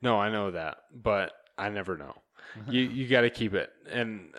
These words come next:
Speaker 1: uh, you know, I'm no
Speaker 2: At
Speaker 1: vet.
Speaker 2: least you're planning.
Speaker 1: I'm no
Speaker 2: Okay.
Speaker 1: veteran, but at the same time, I don't wanna have an unplanned pregnancy because I know what I want and I'm working towards what I want.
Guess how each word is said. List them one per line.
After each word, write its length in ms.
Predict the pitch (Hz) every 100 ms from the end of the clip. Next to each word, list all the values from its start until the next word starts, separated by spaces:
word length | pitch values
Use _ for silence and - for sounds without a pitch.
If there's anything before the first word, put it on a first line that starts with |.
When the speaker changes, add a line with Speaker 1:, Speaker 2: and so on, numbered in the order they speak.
| 107 - _ -
Speaker 1:
uh, 60 |
you 240 | 123 127 113
know, 140 | 107
I'm 160 | 101 110
no 120 | 113
Speaker 2:
At 100 | 98
Speaker 1:
vet. 140 | 104 101
Speaker 2:
least 140 | -
you're 160 | 135 110 - - _
planning. 400 | - 113 98 85 90 - -
Speaker 1:
I'm 160 | 135
no 100 | 139
Speaker 2:
Okay. 100 | 123
Speaker 1:
veteran, 440 | 120 110 - 92 85 - - -
but 100 | 135
at 80 | 123
the 80 |
same 300 | 120 131 123
time, 400 | 113 117 117 135 - - _
I 140 | - 107
don't 240 | 113 -
wanna 300 | 113 110 107
have 260 | - 104 98
an 80 |
unplanned 580 | 80 98 101 - 98 95
pregnancy 840 | - 101 104 117 - - 135 139 - _ _ _ _
because 340 | 117 - 107 95
I 80 | 98
know 160 | 104
what 140 | 98 90
I 80 |
want 400 | 87 95 107 110
and 80 | -
I'm 120 | 104 98
working 360 | 101 98 104
towards 340 | - 98 98 107
what 140 | 104
I 60 | 104
want. 360 | 110 117 123